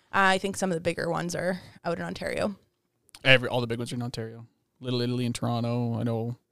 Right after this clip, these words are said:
Speaker 2: Actually, I was gonna say, uh, like, a lot of, uh, Indians and Middle Easterns move out there, but I know Winnipeg has one of the highest, I think, Sikh populations.
Speaker 1: Oh.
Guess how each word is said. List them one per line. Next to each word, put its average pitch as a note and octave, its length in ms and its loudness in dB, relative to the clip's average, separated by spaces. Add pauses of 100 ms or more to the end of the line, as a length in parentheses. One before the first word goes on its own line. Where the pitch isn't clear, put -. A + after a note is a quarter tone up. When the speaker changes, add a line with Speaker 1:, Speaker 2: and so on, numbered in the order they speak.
(400)
Speaker 2:
Actually, D3 220 0
I - 20 2
was C3 100 4
gonna B2+ 140 0
say, A#2+ 300 2
uh, A2+ 340 -2
like, A#2+ 180 -4
a A2+ 40 -2
lot A2+ 180 -4
of, A#2 180 -6
uh, G#2+ 60 -6 (560)
Indians A#2 440 -2
and A2 160 -14
Middle A2 200 -16
Easterns A#2+ 320 -2
move A2+ 200 -2
out G#2+ 180 -8
there, A2+ 180 -16
but A#2 180 -8 (480)
I C3+ 60 -2
know F#3 100 8
Winnipeg B2+ 520 2
has A#2+ 140 -2
one A#2+ 120 -2
of A#2 80 -8
the A#2 60 -16
highest, A#2 560 0 (200)
I - 40 -20
think, C3 120 -18 (440)
Sikh - 520 0
populations. G3 800 -4 (260)
Speaker 1:
Oh. A4 120 -20